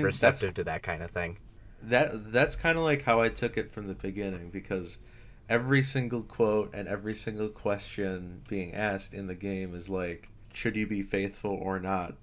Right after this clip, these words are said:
Speaker 1: And, like, the game is always leaning towards, uh,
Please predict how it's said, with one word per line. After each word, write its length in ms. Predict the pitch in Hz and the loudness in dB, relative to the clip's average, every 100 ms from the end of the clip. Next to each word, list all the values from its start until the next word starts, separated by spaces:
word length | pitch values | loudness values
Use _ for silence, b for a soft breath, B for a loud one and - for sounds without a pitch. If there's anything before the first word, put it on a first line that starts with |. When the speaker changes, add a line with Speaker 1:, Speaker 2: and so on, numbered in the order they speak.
| - | -18
Speaker 1:
And, 240 | 98 95 90 | -10 -10 -8
like, 180 | 92 - | -10 -8
the 80 | |
game 380 | 98 104 107 104 | -6 -2 -2 -4
is 180 | - 98 | -6 -2
always 340 | 95 104 98 95 | 0 0 -2 -2
leaning 360 | 98 95 90 | -2 -2 -6
towards, 580 | 85 95 90 87 85 - - b b b b b b b b - | -6 -4 -4 -4 -8 -16 -18 b b b b b b b b -2
uh, 440 | 98 87 85 82 | 0 0 -2 -6